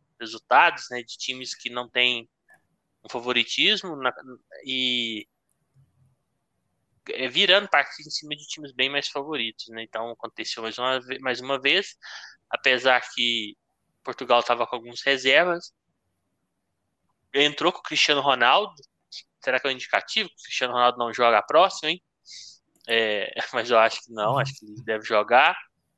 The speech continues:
Entrou com o João Cancelo, mas tinha várias reservas. E, e a Coreia do Sul tinha que ganhar pra classificar, né? E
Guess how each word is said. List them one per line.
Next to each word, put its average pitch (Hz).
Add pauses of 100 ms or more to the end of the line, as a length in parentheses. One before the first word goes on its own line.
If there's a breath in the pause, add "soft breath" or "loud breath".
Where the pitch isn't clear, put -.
(120)
Entrou 113
com -
o 107
João 113
Cancelo, 165
mas 131
tinha 143
várias 139
reservas. 110 (600)
E, 156
e 151
a 156
Coreia 170
do 170
Sul -
tinha -
que -
ganhar 175
pra 180
classificar, 147
né? 123
E 123